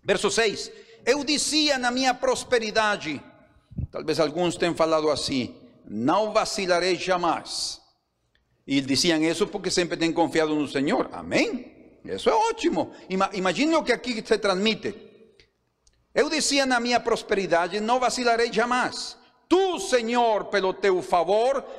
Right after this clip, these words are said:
fizeste forte a minha montanha." <laughs> Amém? "Onde eu estou é forte, por isso não vacilarei." Ele estava confiando nisso.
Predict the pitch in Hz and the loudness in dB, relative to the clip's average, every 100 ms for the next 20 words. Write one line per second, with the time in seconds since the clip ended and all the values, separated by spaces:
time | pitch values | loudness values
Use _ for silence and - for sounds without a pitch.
0 | - 233 - 226 - - 180 - - 247 | -6 -4 0 0 0 -2 -4 -4 -2 0
1 | 202 - - 175 170 185 170 160 - 190 | 0 0 0 0 0 0 0 -2 0 -2
2 | 170 143 104 - - 185 - 151 120 113 | 0 -4 -6 -10 -14 -12 -10 -12 -12 -16
3 | - - - 151 214 285 - - 226 220 | -16 -8 -2 0 2 0 -6 -4 -2 0
4 | 226 359 370 - - 339 262 185 196 196 | 0 2 -2 -4 0 2 2 0 -2 -4
5 | 185 - - 202 156 - 175 - 185 226 | -4 -8 0 0 0 -6 -10 -2 0 2
6 | 196 190 214 185 180 185 151 151 131 - | 2 0 0 0 0 2 2 2 -2 -4
7 | 160 143 - 139 - 427 339 415 453 208 | -2 -2 -2 -2 0 0 0 0 0 0
8 | 160 - | 0 -2